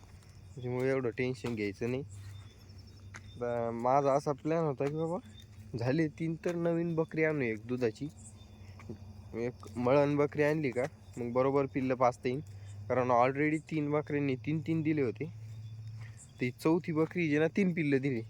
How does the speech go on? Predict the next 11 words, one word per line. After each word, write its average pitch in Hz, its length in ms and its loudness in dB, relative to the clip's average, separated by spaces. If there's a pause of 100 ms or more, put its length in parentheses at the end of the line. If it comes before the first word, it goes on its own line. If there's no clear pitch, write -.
(960)
तर, 123 40 0
अं, 117 680 0
त्याचा 131 180 -8
काही 160 180 2
भरोसा 117 400 0
नव्हताच. 143 320 2 (440)
मला 135 260 4
तरी 160 180 -2
वाटलं 160 320 2
होतं 127 120 0
पहिलेच 135 360 0